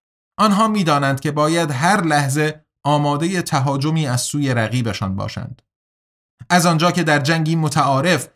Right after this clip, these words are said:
علیه ایالات متحده و یا اسرائیل با توجه به محدودیت منابع هیچ شانسی برای پیروزی نداشتند، باید فکر دیگری می‌کردند.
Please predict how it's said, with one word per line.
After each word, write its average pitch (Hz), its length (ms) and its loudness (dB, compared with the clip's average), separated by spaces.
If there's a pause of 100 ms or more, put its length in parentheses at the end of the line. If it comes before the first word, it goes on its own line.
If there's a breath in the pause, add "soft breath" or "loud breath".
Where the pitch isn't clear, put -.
(220)
علیه 165 400 2
ایالات 151 540 2
متحده 143 760 0
و 127 100 0
یا 131 160 0
اسرائیل 131 840 -2 (220)
با 160 140 2
توجه 143 500 0
به 160 120 -2
محدودیت 131 720 -2
منابع 127 680 0 (260)
هیچ 180 340 -2
شانسی 190 600 0
برای 131 360 0
پیروزی 131 540 -2
نداشتند، 156 960 0 (380)
باید 175 500 2
فکر 160 360 -2
دیگری 120 400 0
می‌کردند. 101 600 -8